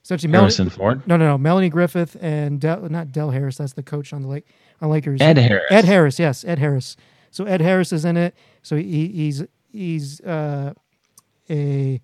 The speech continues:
Speaker 1: widow, and he has a son, and these sons, he has two friends. So essentially, they're teenage boys. You know what teenage boys think about.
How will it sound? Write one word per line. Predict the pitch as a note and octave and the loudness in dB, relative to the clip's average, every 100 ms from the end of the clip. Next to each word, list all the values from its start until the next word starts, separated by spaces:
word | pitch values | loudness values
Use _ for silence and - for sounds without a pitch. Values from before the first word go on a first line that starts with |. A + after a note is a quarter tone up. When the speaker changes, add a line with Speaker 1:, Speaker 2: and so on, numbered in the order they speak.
| F3+ | -2
Speaker 1:
widow, | F3+ F3 E3 - _ _ _ _ _ - | 2 4 2 -2 _ _ _ _ _ -6
and | D3 | -2
he | C#3 C#3 | 0 0
has | D3 C#3+ | 0 -2
a | |
son, | C3 - D#3 D#3 F3+ A3 | -4 -2 0 2 0 -4
and | E3+ D3+ D3 | -4 -2 -2
these | C#3 | -4
sons, | D#3+ D#3 D3+ D3 C3+ _ _ _ _ | -2 0 0 -4 -8 _ _ _ _
he | D#3 | -6
has | C#3+ | -4
two | - E3+ | -2 -4
friends. | - E3 D#3+ E3+ - - _ _ _ | -2 -2 0 -2 -8 -16 _ _ _
So | - | -8
essentially, | C#3+ D#3+ C3+ D3 | -6 -4 -2 -2
they're | C#3+ | -2
teenage | C3+ E3+ D#3 C#3 | -2 -2 -2 -2
boys. | D3+ D3+ D3 C3 | -2 0 0 -2
You | |
know | C#3+ | -2
what | C#3 | -2
teenage | C#3+ C#3+ C#3 | -4 -4 -4
boys | C3+ C#3+ | -4 -6
think | C#3 C#3+ | -6 -8
about. | C#3 C#3+ | -6 -8